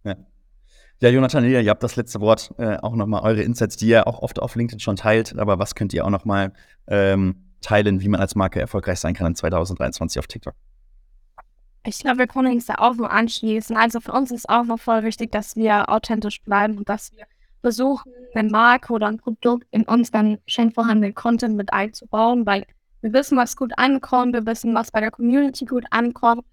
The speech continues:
Speaker 2: und das ist, glaub ich, am allerwichtigsten, dass du dann so ein Produkt mit einsetzt, dass es auch für die Community authentisch ist und nicht irgendwas, was komplett versteift ist und was eigentlich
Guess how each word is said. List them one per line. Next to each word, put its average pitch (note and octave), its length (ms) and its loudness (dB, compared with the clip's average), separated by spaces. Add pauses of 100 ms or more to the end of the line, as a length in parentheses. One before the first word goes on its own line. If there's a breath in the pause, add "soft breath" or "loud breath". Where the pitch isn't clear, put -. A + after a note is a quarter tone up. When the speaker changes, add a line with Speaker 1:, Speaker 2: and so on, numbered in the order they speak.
(400)
Speaker 2:
und A3+ 500 0 (240)
das A#3 220 2
ist, - 100 -16
glaub A3+ 160 4
ich, - 80 -6
am F3+ 80 -6
allerwichtigsten, A#3 640 -2
dass G#3+ 160 -2
du G#3+ 80 -4
dann G#3+ 160 2
so - 100 -8
ein A3 100 -2
Produkt A#3 460 -4
mit A#3 240 -2
einsetzt, A3+ 640 -2
dass A3 200 -6
es - 120 -12
auch A#3 180 -4
für A#3 80 -18
die A3+ 80 -8
Community A3+ 680 -4
authentisch - 640 -2
ist - 280 -2 (320)
und A3+ 160 0
nicht A#3 340 -2
irgendwas, A3+ 460 0
was A3+ 180 -4
komplett A3+ 320 -4
versteift A3 720 0
ist G#3+ 320 0
und G3+ 80 -2
was G3+ 200 -4
eigentlich G#3+ 400 -2